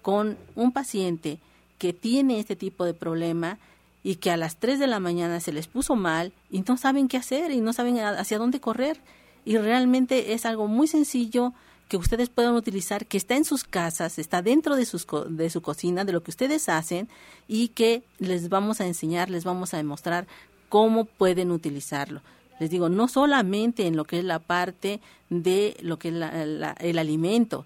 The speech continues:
sino también en lo que es la parte de la terapia. Les enseñaremos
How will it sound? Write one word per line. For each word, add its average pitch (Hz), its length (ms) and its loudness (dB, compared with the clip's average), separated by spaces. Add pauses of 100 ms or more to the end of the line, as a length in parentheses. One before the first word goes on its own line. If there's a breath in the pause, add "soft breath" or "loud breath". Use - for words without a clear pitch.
(160 soft breath)
sino 170 280 0
también 165 600 -4
en 180 160 -4
lo 151 80 -2
que 175 100 -8
es 185 60 -4
la 180 100 -4
parte 170 500 -6
de 170 160 -4
la 143 140 -4
terapia. 139 640 -8 (340 soft breath)
Les 170 140 -6
enseñaremos 202 880 -2